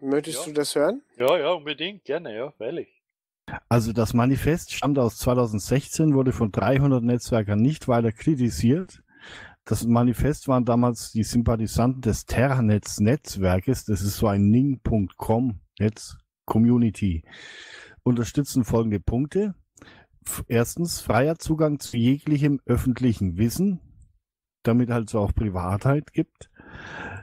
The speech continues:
Speaker 3: Dann freier Zugang zu Ressourcen wie Wasser, Nahrung, Energie und Wohnen. Was nicht heißt, dass alles kostenlos ist. Aber wie die Community das dann löst, das ist deren Sache. Dritter Punkt, Recht auf freie Rede und Meinung.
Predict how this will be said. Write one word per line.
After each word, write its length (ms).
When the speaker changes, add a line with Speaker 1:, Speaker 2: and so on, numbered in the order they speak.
Speaker 3:
Dann 340
freier 440
Zugang 360
zu 140
Ressourcen 580
wie 340
Wasser, 600
Nahrung, 580
Energie 480
und 340
Wohnen. 580
Was 180
nicht 240
heißt, 320
dass 140
alles 320
kostenlos 560
ist. 520
Aber 320
wie 120
die 160
Community 920
das 180
dann 260
löst, 540
das 140
ist 220
deren 280
Sache. 400
Dritter 300
Punkt, 380
Recht 320
auf 160
freie 520
Rede 260
und 160
Meinung. 520